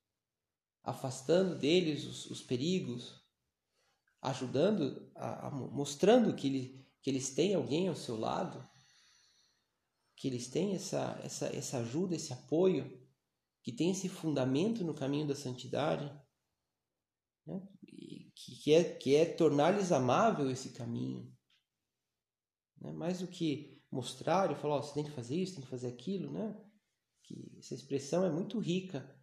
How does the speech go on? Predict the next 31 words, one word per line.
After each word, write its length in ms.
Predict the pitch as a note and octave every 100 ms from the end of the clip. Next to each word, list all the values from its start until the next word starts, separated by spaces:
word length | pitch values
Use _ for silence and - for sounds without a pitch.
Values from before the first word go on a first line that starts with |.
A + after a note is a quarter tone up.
| _ _
tornar 400 | C3+ B2+ G#3+ B3
amável 520 | E3 D#3 D#3+ C3+ C3
o 100 | B2+
caminho. 500 | B2 A#2 A2 G#2 - - _ _ _ _ _ _ _ _ _ _ _ _
Depois 220 | E3+ F3
nós 120 | E3+
vamos 200 | E3+ E3
meditar 440 | D#3+ C#3+ - D3+
mais 320 | D3 C#3+ D3+ -
sobre 380 | - C3+ B2+
isso, 460 | B2+ E3 E3+ - - _ _ _ _ _ _ _ _
né, 160 | C#3 C#3
na 160 | C3+ B2+
obra, 280 | C3 B2+ B2 - - - - - B2 B2+ - - - -
na 180 | C3+ B2+ B2+ - -
obra 200 | C3+ B2+
de 80 | -
São 120 | A#2+
Miguel, 400 | A2+ B2+ E3 D3+
obra 180 | C3+ B2
de 60 |
São 160 | - A#2+
Rafael. 680 | A#2 - A#2 C3+ D#3 - - - _ _ _ _ _ _ - _ _ _ _ _
Mas, 600 | C3 B2+ B2 - - -
mas 420 | C3+ B2 A#2 A#2 F3 G#3
essa 280 | - G#3+ A3+
é 40 | A3+
a 40 |
tarefa 460 | F#3 F3 F#3 F#3 E3
de 140 | F3
nós, 580 | F3+ D3 A2 - -